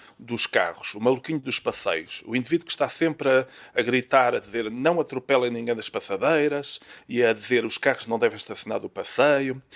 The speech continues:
e isso. E, e, e, e, e o que acontece é que as pessoas dizem: "Você já, já chateia, você já cheira mal com esse,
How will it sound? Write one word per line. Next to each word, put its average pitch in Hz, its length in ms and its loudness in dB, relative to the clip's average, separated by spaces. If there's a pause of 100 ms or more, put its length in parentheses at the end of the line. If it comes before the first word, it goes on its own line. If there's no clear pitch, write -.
(200)
e 107 220 -2
isso. - 260 -8
E, 160 80 -4
e, 151 640 -4
e, 156 260 -10
e, 160 40 0
e 170 40 6
o 165 60 2
que 175 120 0
acontece 175 440 -2
é 180 40 -6
que - 60 -10
as 165 60 -10
pessoas 180 240 -2
dizem: 147 200 -4
"Você 180 380 -4
já, 185 320 -4 (300)
já 185 260 4
chateia, 123 640 0
você 127 340 -2
já 123 160 -4
cheira 127 380 -2
mal 143 220 2
com 131 240 -2
esse, 127 280 -4